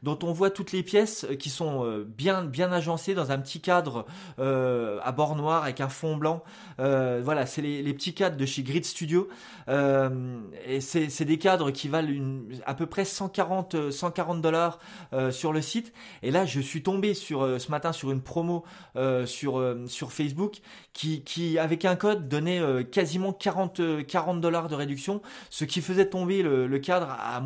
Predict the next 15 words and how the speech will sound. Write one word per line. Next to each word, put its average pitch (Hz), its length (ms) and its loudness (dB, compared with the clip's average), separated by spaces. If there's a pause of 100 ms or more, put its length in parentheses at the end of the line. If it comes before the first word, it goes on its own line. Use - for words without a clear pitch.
(140)
à 135 120 -2
moins 175 240 2
de 208 60 2
cent 180 280 0
euros. 170 240 2 (460)
Euh, 135 440 4
donc 131 380 0
voilà, 160 200 6
j'en 139 160 -2
ai 143 80 -2
profité, 160 420 -2
j'ai 165 120 -2
sauté 151 260 -4
sur 156 160 -4
l'occasion. 151 440 -2